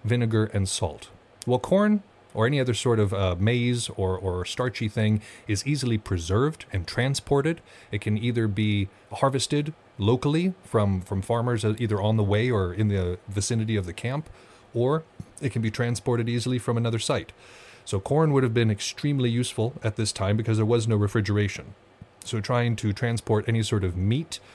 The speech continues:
or any other sort of perishable item long distance would have been impossible. And, and, uh, if, if you actually wanted it to nourish the soldiers on the other side, that wa-, that wasn't the option. So corn, you can make it into a lot of different things too. So corn's very useful.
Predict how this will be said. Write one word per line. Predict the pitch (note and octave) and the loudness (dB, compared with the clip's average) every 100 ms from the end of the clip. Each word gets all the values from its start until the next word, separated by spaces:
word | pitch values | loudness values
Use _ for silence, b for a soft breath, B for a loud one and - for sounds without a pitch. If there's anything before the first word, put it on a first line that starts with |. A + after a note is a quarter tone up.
| B | B
or | G#2 | -2
any | A2 | 0
other | A#2 G#2+ | 2 0
sort | - G2+ | 0 -2
of | G2+ | -4
perishable | - B2 A#2 A#2+ G2 - | -4 -2 0 -2 -4 0
item | G#2+ A#2+ C#3+ D3 | 0 0 -2 -2
long | G2+ G#2 A2+ | 2 4 4
distance | G#2+ A2+ - D3 D#3 - B B | 2 -2 0 0 0 -6 B B
would | A2+ | 0
have | G#2+ G2+ | 2 4
been | G#2+ G2+ G2+ G2+ | 4 6 4 2
impossible. | G#2+ G2+ A#2 - - - - _ | 0 2 0 0 -8 -10 -14 _
And, | A2+ G2 | -4 -2
and, | F#2+ G2 F#2 G2+ - | 0 -2 -2 -8 -4
uh, | |
if, | A2 G#2 G#2 G2+ A2 | -4 -2 -4 -6 -2
if | A2 G#2 | -2 0
you | |
actually | G#2 - | -2 0
wanted | G2+ G2+ G2 | 2 2 2
it | F#2 | -2
to | - | -2
nourish | G2 C#3+ A#2+ G#2 - | 0 2 0 -2 -6
the | |
soldiers | G2 G#2 G2 G2 F2+ | -4 -2 0 0 2
on | F2+ | 2
the | F2+ | 2
other | F2 E2+ | 0 -2
side, | - A2+ A2 G#2+ B B B - | 0 2 2 -2 B B B -4
that | G#2+ G2+ | -4 -2
wa-, | G2+ | 0
that | G#2+ G2+ | 0 2
wasn't | G2 F#2 | 2 2
the | F#2 | 0
option. | E2 D#2 - E2+ G2 | -2 -4 -10 -14 -12
So | - F#2 | -4 -2
corn, | - - F3+ A#2 A#2 B B B - | -2 4 4 4 0 B B B -12
you | D#3+ | -6
can | E3 | 0
make | B2+ A#2+ | 2 2
it | |
into | A#2+ G#2 | 2 4
a | G#2 | 4
lot | G#2 | 4
of | |
different | F2+ F#2+ G2 | 0 -4 -2
things | D#3+ F#2+ - | 0 0 -2
too. | D3 | -2
So | - F#2 | -2 -6
corn's | - A#2 G2 | 0 0 2
very | G2+ F#2 | 2 0
useful. | F2 - - | -2 -6 -12